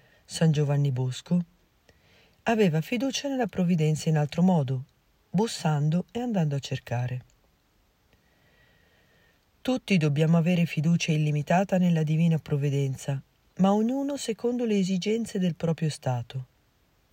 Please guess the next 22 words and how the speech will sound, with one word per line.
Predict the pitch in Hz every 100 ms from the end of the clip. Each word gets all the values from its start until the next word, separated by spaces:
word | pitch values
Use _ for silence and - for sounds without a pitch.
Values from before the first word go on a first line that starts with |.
| _ _ _ _ _ _ _
Anche | 233 247 247
ai |
genitori | 226 247 254 - 180 143 143 - -
il | 151
Signore | - 175 175 165
chiede | 151 170 165
una | 160 160
fiducia | 165 165 156 160
illimitata | 160 160 160 - 147 151 151
nella | 156 147
provvidenza, | - 147 135 139 139 135 131 143 139 _ _ _ _ _ _ _
ma | 175 180
tenendo | 196 196 196 196
conto, | - 226 196 143 127 123 _ _ _ _
come | - 143 147
è | 131
proprio | 151 160 -
di | 131
un | 131
padre | 127 139 147 135
di | 127
famiglia, | 131 139 120 117 131